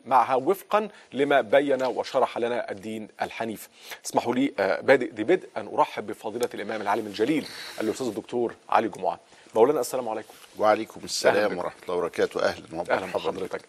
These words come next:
Speaker 1: آه، سؤالنا لحضراتكم على الفيسبوك في موضوع الحلقة، من وجهة نظر حضرتك ما هي أهم أسباب العنوسة وعزوف الشباب عن الزواج؟ هننتظر،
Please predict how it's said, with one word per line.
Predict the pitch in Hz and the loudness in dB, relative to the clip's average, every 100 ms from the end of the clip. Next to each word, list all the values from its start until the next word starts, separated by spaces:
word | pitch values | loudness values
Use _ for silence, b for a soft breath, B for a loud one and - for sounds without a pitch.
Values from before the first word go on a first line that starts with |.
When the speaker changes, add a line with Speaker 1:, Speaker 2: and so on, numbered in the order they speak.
| B B B | B B B
Speaker 1:
آه، | 120 | 4
سؤالنا | 123 170 196 226 | 4 6 6 8
لحضراتكم | 151 - 123 170 - 156 123 | 4 4 2 2 2 0 4
على | 110 117 | 4 2
الفيسبوك | - 160 151 143 | 2 0 0 -6
في | - 143 135 | -4 -6 0
موضوع | 107 107 139 | 0 4 4
الحلقة، | 101 - 180 180 190 | 4 4 6 6 2
من | - 123 | -2 -2
وجهة | 175 180 160 165 | 0 2 0 2
نظر | 175 135 | 4 2
حضرتك | - - 110 123 185 185 - B - | 0 -6 0 2 4 2 0 B 2
ما | 143 175 | 4 6
هي | 208 | 4
أهم | - 147 214 185 | 4 0 -2 -2
أسباب | - 117 - 147 147 | -4 -6 0 2 4
العنوسة | 110 120 147 139 107 | 2 0 -2 -6 -6
وعزوف | 92 101 107 131 143 - | 0 0 2 0 -2 -4
الشباب | 95 117 107 135 110 B B | -4 0 6 8 6 B B
عن | 98 120 117 | 2 2 0
الزواج؟ | 98 110 156 120 | 2 6 6 4
هننتظر، | 120 160 165 147 | -2 4 6 6